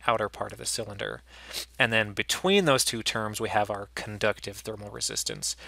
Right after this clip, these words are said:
So again, we can build a thermal circuit just like we did before,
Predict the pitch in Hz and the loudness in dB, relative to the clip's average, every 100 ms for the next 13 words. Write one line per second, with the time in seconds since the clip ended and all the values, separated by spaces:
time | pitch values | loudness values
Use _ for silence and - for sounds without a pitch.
0 | - - - - 113 110 147 131 123 113 | -14 -14 -2 4 6 6 12 12 12 4
1 | 107 101 131 135 139 131 139 131 123 - | -4 0 4 6 6 6 4 6 4 4
2 | 127 - 107 - - 131 120 120 139 127 | 4 4 2 0 -6 -2 4 6 6 4
3 | 143 135 135 151 113 98 107 | 4 4 4 -2 -2 -2 -4